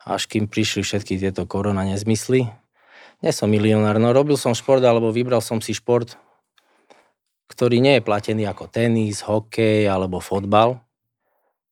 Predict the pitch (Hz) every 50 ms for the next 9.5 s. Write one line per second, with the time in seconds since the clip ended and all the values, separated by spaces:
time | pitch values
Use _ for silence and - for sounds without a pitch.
0 | _ _ _ _ - - 101 110 - - - 113 110 110 107 101 - - _ _
1 | _ _ _ _ _ _ _ _ - 127 127 117 110 113 - - 123 113 - -
2 | 117 - - 113 110 107 104 - - 101 98 95 104 98 - - 110 107 101 95
3 | - - 101 101 - 113 107 107 - - 113 110 107 - 120 123 127 127 123 -
4 | _ _ _ _ _ _ _ - 87 90 104 101 95 113 110 117 110 104 95 92
5 | - - 95 95 98 98 92 87 87 - _ _ _ _ - - 98 95 - -
6 | - - 95 - 107 104 - - 104 95 92 - - 95 92 - - - 104 104
7 | 107 110 117 123 127 131 120 - _ _ _ _ _ _ _ _ _ _ _ -
8 | 127 - - 120 117 113 - - 107 98 104 104 104 101 92 85 85 82 80 82
9 | 82 82 82 - - 80 87 92 98